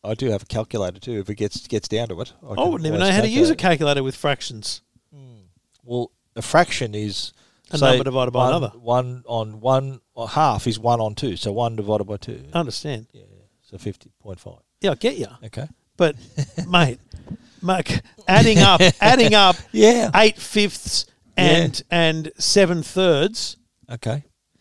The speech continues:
Speaker 1: Eight fifths and seven thirds, so you gotta find the common denominator. You gotta make them, so three, it'd be something over fifteen or something, would it?
Speaker 2: See,
Speaker 1: Or
Speaker 2: I, mate,
Speaker 1: Yeah.
Speaker 2: I don't know how you remember that.
Speaker 1: Yeah. You
Speaker 2: I
Speaker 1: gotta
Speaker 2: don't
Speaker 1: com-,
Speaker 2: remember that.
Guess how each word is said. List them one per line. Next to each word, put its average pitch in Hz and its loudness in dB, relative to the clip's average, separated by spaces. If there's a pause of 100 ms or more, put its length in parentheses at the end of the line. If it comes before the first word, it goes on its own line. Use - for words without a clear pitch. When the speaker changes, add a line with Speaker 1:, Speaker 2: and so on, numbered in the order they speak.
(420)
Speaker 1:
Eight 127 0
fifths - -4
and 120 -8
seven 117 -2
thirds, 117 -6
so 113 0
you 113 0
gotta 113 -2
find 113 -4
the 107 -8
common 110 -10
denominator. 113 -8
You 87 -12
gotta 101 -8
make 104 -8
them, 95 -14 (380)
so 101 -10
three, 107 -2
it'd 107 -8
be 104 -6
something 107 -4
over 104 0
fifteen 107 -6
or 92 -10
something, 85 -14
would 98 -10
it? 131 -6
Speaker 2:
See, 262 -2
Speaker 1:
Or 302 -2 (120)
Speaker 2:
I, 262 -2
mate, 277 0
Speaker 1:
Yeah. 220 4
Speaker 2:
I 370 8
don't 339 4
know 220 0
how 165 0
you 220 2
remember 415 2
that. 185 -4
Speaker 1:
Yeah. 104 -6 (180)
You 143 -8
Speaker 2:
I 311 -4
Speaker 1:
gotta 381 4
Speaker 2:
don't 415 4
Speaker 1:
com-, 415 2
Speaker 2:
remember 427 4
that. - 0